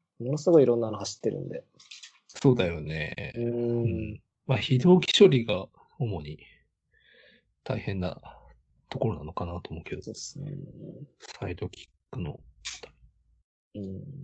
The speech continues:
Speaker 1: それで、まあ、そこら辺で感じたのは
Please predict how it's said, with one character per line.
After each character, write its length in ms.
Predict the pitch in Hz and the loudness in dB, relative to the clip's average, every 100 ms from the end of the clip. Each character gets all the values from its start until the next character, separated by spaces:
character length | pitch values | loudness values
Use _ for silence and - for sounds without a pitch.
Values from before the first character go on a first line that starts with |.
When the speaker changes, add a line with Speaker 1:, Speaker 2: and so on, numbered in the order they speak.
| - - _ _ _ _ _ - _ _ _ - - - - - - - - _ _ _ _ - _ _ _ _ | -16 -20 _ _ _ _ _ -20 _ _ _ -20 -18 -16 -16 -18 -20 -20 -20 _ _ _ _ -20 _ _ _ _
Speaker 1:
そ 320 | - - 143 | -20 -6 0
れ 200 | 139 170 | 8 10
で、 420 | 180 185 190 190 185 | 10 12 12 12 12
ま 400 | 196 190 151 131 | 10 10 10 8
あ、 60 | |
そ 200 | - 139 | 8 4
こ 220 | 127 165 | 6 8
ら 80 | 180 | 8
辺 220 | 175 180 | 8 6
で 100 | 175 | 6
感 320 | 175 - 170 170 | 4 4 2 4
じ 140 | 165 | 6
た 120 | 175 | 6
の 180 | 147 120 | 6 4
は 360 | 117 120 120 | 4 6 6